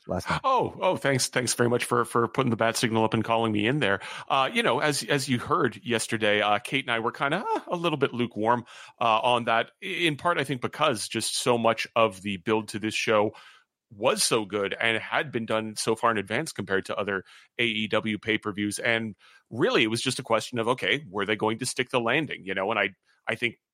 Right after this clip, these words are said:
Speaker 2: pretty much everybody assumed that Ospreay and Takeshita would deliver, and my God, it did. Um,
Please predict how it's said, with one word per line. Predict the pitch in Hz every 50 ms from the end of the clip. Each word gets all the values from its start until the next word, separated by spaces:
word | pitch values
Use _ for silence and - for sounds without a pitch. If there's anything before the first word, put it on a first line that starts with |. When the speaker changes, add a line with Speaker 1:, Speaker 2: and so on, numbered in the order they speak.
| _ _
Speaker 2:
pretty | - - 123 104
much | 101 92 -
everybody | 117 113 113 95 107 104
assumed | 98 - - - 180 151 123 120 117
that | 131 113
Ospreay | 104 110 107 - - - - 123
and | 120 127
Takeshita | 127 - - - 110 - - 113
would | 107 110 107
deliver, | - 110 95 95 98 -
and | 120 113 104 95 - _
my | 123 113 107 107 107
God, | - 104 101 101 101
it | 101 -
did. | - 107 95 101 123 - - - - - - - _
Um, | - 120 117 113 110 110 110 110 110